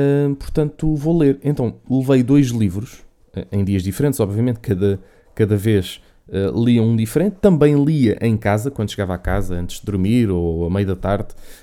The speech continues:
quando estava assim demasiado sol e não apetecia sair, eh, dava sempre para ler um bocadinho. E então levei dois livros.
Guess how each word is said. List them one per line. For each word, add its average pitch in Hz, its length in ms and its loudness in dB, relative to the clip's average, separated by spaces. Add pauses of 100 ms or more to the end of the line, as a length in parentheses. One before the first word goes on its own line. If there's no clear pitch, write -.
(120)
quando 87 160 -4
estava 82 240 -6
assim 87 260 -6
demasiado 87 440 -4
sol 92 260 -2
e 92 40 0
não 92 100 0
apetecia 90 320 -6
sair, 101 360 -6 (160)
eh, 113 320 0
dava 120 200 -2
sempre 127 240 -6
para 127 100 -4
ler 127 200 0
um 131 60 -2
bocadinho. 120 480 -6 (500)
E 135 60 2
então 127 320 2
levei 127 240 2
dois 143 220 0
livros. 107 500 -4